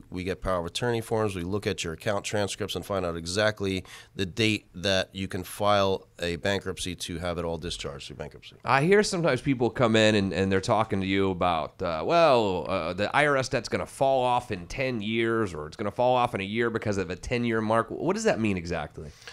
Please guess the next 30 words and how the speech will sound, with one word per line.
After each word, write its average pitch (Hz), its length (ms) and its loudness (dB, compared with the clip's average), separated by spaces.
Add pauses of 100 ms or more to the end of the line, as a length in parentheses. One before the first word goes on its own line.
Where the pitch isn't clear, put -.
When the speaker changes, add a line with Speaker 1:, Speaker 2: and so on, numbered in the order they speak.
(140)
Speaker 1:
So 139 300 4
the, 135 320 6
the 143 60 2
I 139 160 6
R 151 80 10
S 151 140 6
has 131 180 6
ten 131 300 4
years 120 340 4
to 104 220 2
collect 104 560 -2 (120)
on 95 540 2 (220)
a 95 60 -4
debt 92 420 -2
that 90 100 0
is 87 140 -6
owed 95 260 -2
to - 80 -8
the 87 160 -4
I 82 180 -2
R 76 120 -4
S. - 340 -8 (380)
They - 80 -4
have 95 180 2
a 95 40 -4
ten-year 117 520 2
window, 104 680 2 (520)
broadly 117 480 4
speaking, 82 560 -4
but 98 240 -4